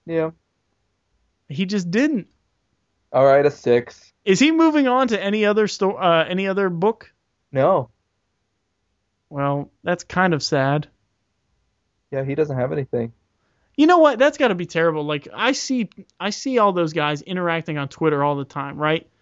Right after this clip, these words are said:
Speaker 2: And
Speaker 1: Mm-hmm.
Speaker 2: then all of a sudden, they're, you're not the hot item for a while. And do they just, I mean, do they still interact? Or are you out of the club? Or what happens there?
Speaker 1: That's a good question.
Speaker 2: Ah, that would suck.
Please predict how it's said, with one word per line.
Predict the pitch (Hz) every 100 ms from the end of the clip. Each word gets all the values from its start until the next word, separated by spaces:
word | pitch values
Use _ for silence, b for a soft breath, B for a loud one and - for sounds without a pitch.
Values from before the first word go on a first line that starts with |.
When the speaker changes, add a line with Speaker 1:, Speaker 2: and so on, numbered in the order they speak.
| _ _ -
Speaker 2:
And | 131
Speaker 1:
Mm-hmm. |
Speaker 2:
then | 208 196
all | 202
of | 196
a |
sudden, | - 214 185
they're, | 165 165
you're | 160 170
not | 170 180 180
the | 151
hot | 180 175 -
item | 170 190 202
for | - 202
a | 190
while. | 202 208 214 208
And | 165 151
do | 175
they | 175 202
just, | 175 202 - -
I | 156
mean, | 156 151
do | 151
they | 147 143
still | - 165 175
interact? | 170 156 180 233 240
Or | 156
are |
you | 147 147
out | 156 170
of |
the | 147
club? | - 156 202 254 196
Or | 156
what | 185
happens | 170 190 170 139
there? | 143 190 151
Speaker 1:
That's | -
a | 156
good | 123 -
question. | 135 156 - 117 123 _ _ _ _ _ _ _ _
Speaker 2:
Ah, | 131 202 139
that | 233
would | 285 160
suck. | - - 226 233 -